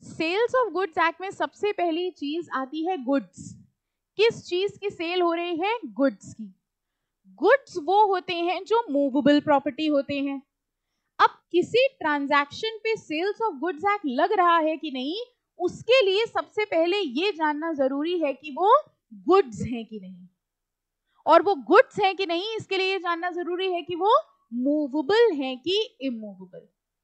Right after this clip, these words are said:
हम लोग क्यों चर्चा कर रहे थे इस पे? अभी हमने शुरू नहीं किया है,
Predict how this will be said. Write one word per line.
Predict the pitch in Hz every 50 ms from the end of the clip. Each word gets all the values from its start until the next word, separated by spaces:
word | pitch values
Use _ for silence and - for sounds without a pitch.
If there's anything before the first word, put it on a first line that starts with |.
| _ _ _ _ _ -
हम | 294 302 330
लोग | 370 403 - -
क्यों | 381 415 466
चर्चा | 440 - 370 302 - - 302 294
कर | 285 277 262
रहे | 247 247 247 240
थे | 226 226 202
इस | 196 196 -
पे? | _ 202 196
अभी | 233 247 330
हमने | 339 349 381
शुरू | 339 339 330 359 392
नहीं | 392 415 427 381
किया | 330 285 233 196
है, | 175 170